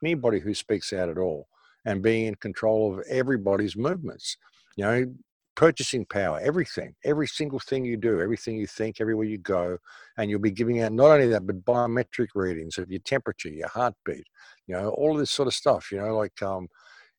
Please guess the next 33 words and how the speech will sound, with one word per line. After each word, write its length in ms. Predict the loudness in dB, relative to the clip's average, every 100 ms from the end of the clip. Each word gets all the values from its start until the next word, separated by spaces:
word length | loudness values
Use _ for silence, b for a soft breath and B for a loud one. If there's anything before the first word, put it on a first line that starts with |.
| _ _
you 180 | -12 -6
know, 60 | -2
it, 240 | 0 2
when 180 | 4 4
you, 80 | 4
when 160 | 2 0
you're 100 | 0
standing 440 | 2 4 4 2
in 80 | 2
line, 380 | 4 6 6 4
if 180 | 0 0
you, 160 | -2
if 180 | -2 -2
you've 140 | 0
even 200 | 2 0
thought 360 | 0 4 6 6
anything 440 | 6 2 0 -2
wrong 320 | -2 -4 -4 -4
and 120 | -4
your 80 | 2
heart's 320 | 4 2 2
beating 340 | 2 2 2
a 60 | 0
little 220 | 0 -2
bit 180 | -4 -6
fast, 560 | -4 -2 -2 -8 -18 -20 _ _ -8
your 100 | 0
temperature 400 | -2 -2 -8 0
goes 280 | 2 2
up 140 | -2 -4
a 40 | -6
little 280 | -6 -6
bit, 200 | -10 -14